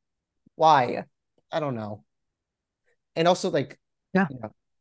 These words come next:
Speaker 1: And, um, Annie Hall, I used to like Annie Hall, but then I realized, oh, Woody Allen directed this movie. I don't like Woody Allen, so I automatically don't like Annie Hall anymore, so.
Speaker 2: Well, okay,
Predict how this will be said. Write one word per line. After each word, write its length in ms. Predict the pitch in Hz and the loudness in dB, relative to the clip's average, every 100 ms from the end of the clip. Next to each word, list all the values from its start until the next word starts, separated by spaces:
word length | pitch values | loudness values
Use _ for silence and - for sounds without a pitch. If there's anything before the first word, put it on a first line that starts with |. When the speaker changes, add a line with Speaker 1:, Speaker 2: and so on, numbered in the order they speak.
| _ _ _ _ _ - | _ _ _ _ _ -2
Speaker 1:
And, 320 | 156 156 143 - | 0 0 -2 0
um, 400 | 156 156 143 143 | 0 0 -4 -6
Annie 240 | 156 175 | -4 -2
Hall, 580 | 175 156 156 160 151 151 - | 2 4 6 6 4 0 -2
I 60 | |
used 200 | 147 156 - | -2 -2 -4
to 60 | |
like 180 | 156 151 | -2 0
Annie 200 | 156 156 | 0 2
Hall, 420 | 156 151 151 151 139 | 4 6 6 4 0
but 140 | 143 135 | -6 0
then 480 | 143 143 139 135 - | 0 2 -4 -8 -6
I 80 | 131 | -4
realized, 420 | 135 135 131 - | 0 0 0 0
oh, 280 | 147 143 135 | 2 2 2
Woody 280 | 127 131 127 | 0 -4 -4
Allen 360 | 123 123 123 131 _ _ _ | -4 -6 -10 -18 _ _ _
directed 320 | 139 139 143 | -6 -4 -4
this 160 | 131 - | -6 -8
movie. 260 | 131 127 131 | -8 -4 -2
I 80 | 131 | -2
don't 220 | 135 135 | -2 -4
like 180 | 131 131 | -6 -4
Woody 220 | 127 123 | -4 0
Allen, 260 | 123 123 | 0 -2
so 260 | 110 135 120 | -4 -2 -2
I 160 | 120 131 | 0 0
automatically 800 | 127 127 117 247 - 127 113 - | 0 -2 -8 -10 -6 -6 -6 -12
don't 220 | 135 131 123 | -6 -4 -4
like 200 | 120 - | -6 -4
Annie 180 | 127 123 | -6 -4
Hall 240 | 127 120 | -2 -2
anymore, 480 | 120 120 123 123 127 | -2 -6 -4 -6 -6
so. 400 | 139 - 107 107 | -12 -12 -12 -4
Speaker 2:
Well, 360 | 156 170 180 175 - 185 | 2 4 4 2 0 0
okay, 400 | 175 170 135 135 | 2 2 2 -2